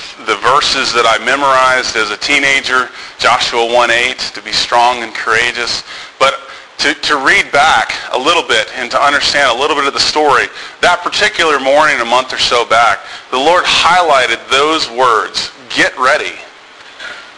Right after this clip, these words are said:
And I just want to pause for a second, and many of you know the story of Joshua. You me-, you know the context, you know the transi-, transition that he's going through. But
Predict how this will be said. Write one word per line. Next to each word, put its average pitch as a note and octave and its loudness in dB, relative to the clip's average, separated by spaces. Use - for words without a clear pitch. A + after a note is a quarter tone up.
And C#3 4
I F3 4
just A3+ -2
want G3 4
to - -16
pause D#3 2
for C#3+ -2
a B2 0
second, C#3 0
and B2 -2
many E3+ 2
of D#3 0
you C#3+ 0
know C#3 2
the B2+ -8
story C3 2
of G2+ -4
Joshua. G#2+ 0
You B2+ -6
me-, C#3+ -2
you C3+ 0
know C3+ 2
the C#3 -4
context, C#3 -2
you A#2+ -4
know B2 0
the C3 -4
transi-, A#2+ 0
transition C3+ 0
that A2 0
he's F#3+ 0
going A2 0
through. G#2 -2
But B2+ 2